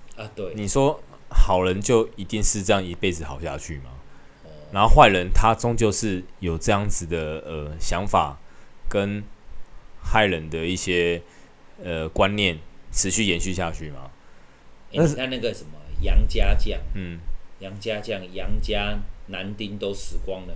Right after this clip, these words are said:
Speaker 2: 对。
Speaker 1: 杨家女将也下场也很惨的，
Speaker 2: 嗯。
Speaker 1: <laughs> 看。
Speaker 2: 对啊，所以我，我们把它跳脱出来，我们用一个戏剧的表现嘛。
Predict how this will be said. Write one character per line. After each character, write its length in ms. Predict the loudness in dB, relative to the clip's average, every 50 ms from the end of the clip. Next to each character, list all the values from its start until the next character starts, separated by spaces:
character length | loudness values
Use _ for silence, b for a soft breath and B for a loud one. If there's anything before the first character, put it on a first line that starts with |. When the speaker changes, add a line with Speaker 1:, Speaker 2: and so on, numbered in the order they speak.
| -8 -8
Speaker 2:
对。 200 | -8 -8 -8 -8 -10 -12 -10 -8
Speaker 1:
杨 220 | -8 -8 -8 -8 -4
家 280 | -2 -2 -2 0 -2
女 240 | -4 -6 -10 -10 -10
将 280 | -6 -4 -4 -4 -4 -8
也 180 | -12 -14 -16 -16
下 300 | -16 -8 -6 -4 -4 -4
场 180 | -6 -12 -16 -16 -10 -8
也 160 | -8 -6 -6
很 220 | -6 -8 -6 -4
惨 320 | -2 0 0 0 0 0 0
的， 60 | 0
Speaker 2:
嗯。 340 | 0 0 2 2 2 0 -2
Speaker 1:
<laughs> 20 | -4
看。 200 | -4 -6 -6 -8 B B B B B B B B
Speaker 2:
对 140 | 2 4 4
啊， 180 | 4 2 0 -6 -12 -20 -20 -20 -20 -20 -20 -16
所 160 | -2 4 6 8
以 60 | 8
我， 340 | 8 6 4 2 0 0 2
我 140 | 4 4
们 200 | 4 4 4 4 2 2 4
把 140 | 8 8 10
它 40 |
跳 180 | 10 10 8 8
脱 140 | 8 6 4
出 160 | 4 4 4
来， 240 | 6 6 6 6 4
我 60 | 2
们 100 | 4 4
用 100 | 6 6
一 40 | 8
个 160 | 8 6 6
戏 180 | 6 6 4 2
剧 120 | 2 2
的 100 | 2 2
表 200 | 2 0 -2 -2
现 200 | 0 0 0 0
嘛。 240 | -2 -4 -10 -10